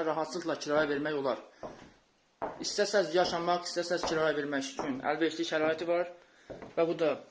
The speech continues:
ev telefonudur, xəttidir, krosnusu, bu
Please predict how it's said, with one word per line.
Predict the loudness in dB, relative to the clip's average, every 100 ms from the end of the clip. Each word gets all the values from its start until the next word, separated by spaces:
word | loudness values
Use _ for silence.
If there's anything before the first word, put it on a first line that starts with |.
| -20 -20 -20 _ -20 _ _ -4
ev | -4 -2
telefonudur, | -4 -2 -2 -4 -4 -2
xəttidir, | -2 -2 -4 -4 -4 -6 -18 _ -12
krosnusu, | -2 -2 -2 -10 -6 -6 -6 -12 _ _ _ -20 _ _ _ _ -20 -20 -20 -20 _ -20 _ -20 -20
bu | -18